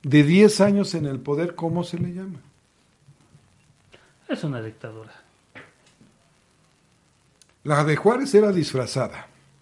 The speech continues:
Speaker 1: Y aquí lo mismo. Lo que el señor le odia. No, amor y paz contigo, nada, ¿eh? Ahorita no. Gracias, Lalo. Este, lo que el señor más odia, que es el porfiriato,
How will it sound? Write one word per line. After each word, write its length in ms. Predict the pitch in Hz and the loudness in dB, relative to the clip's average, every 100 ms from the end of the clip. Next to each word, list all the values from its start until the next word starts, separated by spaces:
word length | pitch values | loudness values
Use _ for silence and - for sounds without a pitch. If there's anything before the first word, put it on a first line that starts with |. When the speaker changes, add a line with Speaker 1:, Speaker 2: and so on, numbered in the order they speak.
| _ _ - | _ _ 4
Speaker 1:
Y 140 | 160 | 6
aquí 240 | 156 196 | 6 4
lo 140 | 220 214 | 2 2
mismo. 480 | 214 226 202 139 - _ _ 143 | 0 -2 -4 -6 -12 _ _ -2
Lo 220 | 156 151 | -2 2
que 80 | 165 | 0
el 100 | 151 | 0
señor 440 | 180 180 220 233 | -2 0 0 -4
le 200 | 247 214 | -4 -2
odia. 560 | 208 185 139 131 127 - _ _ _ _ _ _ - | 0 0 0 -2 -4 -14 _ _ _ _ _ _ -6
No, 180 | 196 196 | 0 2
amor 260 | 165 190 190 | 2 0 -2
y 40 | |
paz 220 | 139 - | -2 -4
contigo, 400 | - 131 139 123 | -4 -4 -2 -4
nada, 300 | 113 104 104 | -6 -10 -14
¿eh? 80 | 277 _ _ _ | -18 _ _ _
Ahorita 340 | 160 180 - 170 | -10 -10 -6 -4
no. 200 | 143 - - _ _ _ _ _ _ _ _ _ _ - | -2 -6 -14 _ _ _ _ _ _ _ _ _ _ -10
Gracias, 280 | 185 165 143 | -8 -4 -4
Lalo. 260 | 120 113 - - - - | -4 -6 -12 -20 -6 2
Este, 640 | 131 - - 139 127 - - _ | 2 0 -2 0 0 -4 -20 _
lo 220 | 151 151 151 | -2 -2 -2
que 720 | 147 147 147 143 143 143 - | 0 2 4 2 0 -4 -8
el 160 | 156 147 | -2 -2
señor 400 | - 156 208 240 | 0 2 2 2
más 300 | 240 214 - | 4 2 4
odia, 420 | 196 135 123 104 92 _ _ _ _ _ _ | 2 2 -2 -4 -12 _ _ _ _ _ _
que 100 | 160 | 0
es 120 | 170 | 4
el 100 | 196 143 | 4 2
porfiriato, 840 | 147 131 135 127 131 127 - | -4 -4 -4 -2 -2 -4 -12